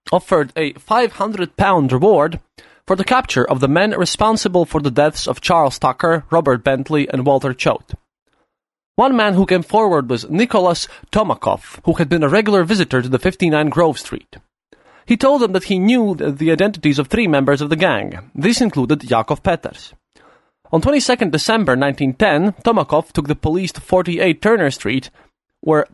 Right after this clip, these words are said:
Peters was living. When he was arrested, Peters answered, "It has nothing to do with me. I can't help what my cousin Fritz Svars has done." Tomakov also provided information on Yorka Dubov. He was described as twenty-one,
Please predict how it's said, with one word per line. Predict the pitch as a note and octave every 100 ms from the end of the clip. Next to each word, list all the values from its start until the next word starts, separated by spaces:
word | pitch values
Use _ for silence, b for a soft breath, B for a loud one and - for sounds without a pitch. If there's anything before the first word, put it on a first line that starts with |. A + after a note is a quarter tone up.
| _
Peters | E3+ - D3+
was | - D3+
living. | E3+ F#2+ - A#2 _ _ _ _ _ _ _
When | D#3+
he | E3+
was | A3 F#3
arrested, | A#3+ C4 G3 -
Peters | G3 G3+ F3
answered, | G3 F#3+ - G2 F#2 _ _ _
"It | E3
has | E3
nothing | F#3+ G3 F3
to |
do | F3+ F#3
with | F3+
me. | G#3 D3 G#2 _ _
I | - D#3
can't | F3+ D3
help | F#3 F#3+
what | D3
my | C#3
cousin | C3 E3+ D3+ C#3+ B B
Fritz | - E3+
Svars | - - F3+ F3 -
has | A#2+
done." | A#2+ D3 F#2+ F#2 _ _ _ _ _ -
Tomakov | D4+ A3 D#3+ -
also | - D4+ - E3
provided | D3+ D3+ D3+
information | D#3 E3 D#3+ F3+ A3 F#3 F#3+
on | E3+ D#3+ D3 B
Yorka | D#3 G3+ G#3+ G3
Dubov. | E3 G3 F#2 - - - _ _ _ _ _ _ _
He | A#3+
was | C#4
described | C4+ - F#3+ E3+ E3+
as | D3+
twenty-one, | - A3 B3 A3+ C3+ D3 F#3